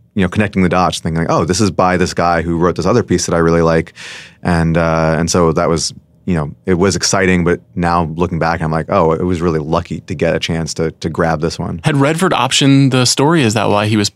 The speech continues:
Speaker 2: ha-, having it go around?
Speaker 1: Yeah, he was involved in optioning. I can't remember exactly the chain of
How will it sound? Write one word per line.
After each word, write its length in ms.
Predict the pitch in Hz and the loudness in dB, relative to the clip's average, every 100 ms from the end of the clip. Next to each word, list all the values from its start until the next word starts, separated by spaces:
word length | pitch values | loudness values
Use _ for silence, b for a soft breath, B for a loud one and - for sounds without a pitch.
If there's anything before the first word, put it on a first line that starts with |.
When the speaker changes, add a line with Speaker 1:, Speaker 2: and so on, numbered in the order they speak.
| _ - 95 | _ -16 -12
Speaker 2:
ha-, 240 | - 110 | -4 -4
having 360 | - 107 110 107 | -2 -4 0 0
it 80 | 101 | 0
go 180 | 101 | 2
around? 460 | 101 95 95 117 135 - | 2 2 0 0 -2 -2
Speaker 1:
Yeah, 300 | 123 135 120 | 2 4 4
he 80 | 123 | 4
was 120 | 147 | 6
involved 500 | 139 104 117 110 87 | 4 4 4 4 2
in 60 | 90 | 0
optioning. 300 | 85 - 92 | -2 -2 -4
I 60 | |
can't 160 | 98 127 | 0 0
remember 180 | 110 101 | 2 2
exactly 460 | 92 92 90 92 | 2 0 0 0
the 120 | 87 | -2
chain 400 | 87 - 101 95 | -2 0 2 2
of 200 | 90 85 | 2 0